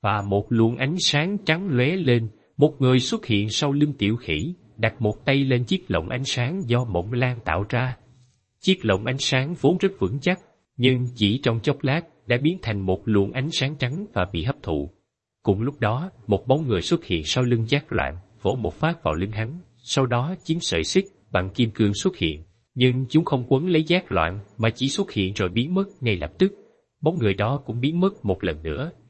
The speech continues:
Lúc này, cú đấm của con khỉ đột đã giáng xuống. "Dừng tay, bây giờ không thể làm hại hắn được."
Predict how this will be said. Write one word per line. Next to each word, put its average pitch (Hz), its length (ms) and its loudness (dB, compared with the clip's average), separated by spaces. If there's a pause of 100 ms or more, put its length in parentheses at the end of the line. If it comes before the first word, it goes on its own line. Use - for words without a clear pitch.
(200)
Lúc 185 240 2
này, 78 320 0
cú 151 120 -2
đấm 147 200 0
của 120 140 -2
con 117 180 0
khỉ 107 260 -2
đột 76 280 0
đã 98 200 0
giáng 135 200 -2
xuống. 160 300 0 (360)
"Dừng 104 200 2
tay, 107 300 0 (300)
bây 156 180 4
giờ 117 200 6
không 160 300 -2
thể 127 100 0
làm 120 240 0
hại 90 160 0
hắn 147 220 -2
được." 85 180 2